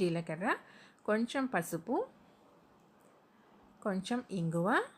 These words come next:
మనకి జీలకర్ర అంతా మంచిగా ఫ్రై అయిపోయిన తర్వాత కొంచెం కరివేపాకు, అలానే సన్నగా తరిగి పెట్టుకున్న ఒక ఉల్లిపాయ, ఒక పచ్చిమిర్చి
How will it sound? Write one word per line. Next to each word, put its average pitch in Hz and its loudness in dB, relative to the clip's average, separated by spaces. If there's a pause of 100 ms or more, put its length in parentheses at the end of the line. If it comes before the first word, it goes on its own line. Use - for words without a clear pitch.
(2250)
మనకి 214 2
జీలకర్ర 220 2
అంతా 196 -2
మంచిగా 190 0
ఫ్రై 180 0 (100)
అయిపోయిన 175 0
తర్వాత 170 -2 (140)
కొంచెం 185 -2 (100)
కరివేపాకు, 165 -2 (1700)
అలానే 185 0 (640)
సన్నగా 196 2 (100)
తరిగి 185 -4
పెట్టుకున్న 180 -2 (160)
ఒక 190 -4 (160)
ఉల్లిపాయ, 180 0 (140)
ఒక - -2 (100)
పచ్చిమిర్చి 175 -4